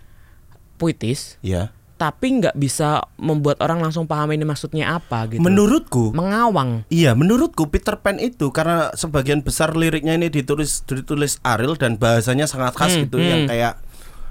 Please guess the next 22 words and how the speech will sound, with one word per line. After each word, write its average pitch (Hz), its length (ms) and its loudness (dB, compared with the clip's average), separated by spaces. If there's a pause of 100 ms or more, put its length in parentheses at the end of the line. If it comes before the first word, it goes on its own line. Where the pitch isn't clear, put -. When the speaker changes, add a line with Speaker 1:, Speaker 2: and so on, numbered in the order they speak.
(120)
Speaker 2:
eh, 131 220 -4
Ariel 165 320 2
ini 190 80 -2
kan, 240 140 0 (500)
ya 135 320 4
kalau 139 260 2
kita 147 380 0
telaah 147 320 0
dari 131 240 0
segi 131 320 -2
liriknya 139 420 0
tuh 208 140 -4
dia 190 400 -2 (320)
menggunakan 160 720 0
diksi-diksi 165 640 -2
yang 185 240 -4 (420)
depresif 185 540 -2
sebenarnya. 110 480 -6
Speaker 1:
Iya, 147 240 2
iya, 131 240 4
iya. 107 180 0 (220)
Speaker 2:
Yang, 156 220 0